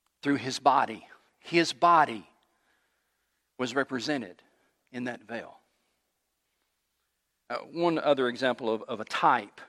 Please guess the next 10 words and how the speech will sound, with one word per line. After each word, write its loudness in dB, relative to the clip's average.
we're -16
still -4
on -2
that -4
subject, -8
is -2
the 2
whole 6
sacrificial 0
system. -6